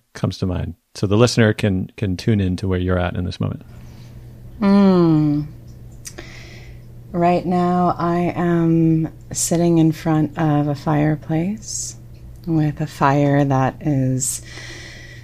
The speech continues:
Speaker 2: just embers at this point. And there is a black cat sleeping to the left of me.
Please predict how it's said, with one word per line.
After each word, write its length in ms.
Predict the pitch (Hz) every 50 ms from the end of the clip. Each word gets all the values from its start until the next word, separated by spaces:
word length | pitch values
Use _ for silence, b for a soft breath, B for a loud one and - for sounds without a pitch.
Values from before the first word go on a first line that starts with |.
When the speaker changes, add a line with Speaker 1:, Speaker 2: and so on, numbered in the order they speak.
| B B -
Speaker 2:
just 520 | - 175 185 196 190 190 180 - - - -
embers 540 | 185 170 170 165 170 165 160 160 170 165 -
at 160 | 160 151 151
this 240 | - 156 156 - -
point. 440 | - - 175 165 165 185 208 247 - - - - - - - - - - - - - - - - - - - - - - - - - - - -
And 320 | - 180 170 165 165 160 156
there 300 | 156 151 151 151 156 -
is 380 | 165 160 151 151 151 151 151 156
a 60 | 147
black 680 | 147 147 156 151 156 151 156 160 160 - - - - -
cat 520 | - - - - 160 156 160 185 214 277 - - - - - - - - - - -
sleeping 800 | - - - - 175 160 156 156 - 175 170 175 175 185 190 196
to 140 | 196 - 170
the 100 | 151 147
left 360 | 143 139 135 143 - - -
of 160 | 165 156 - 170
me. 300 | 165 170 190 247 294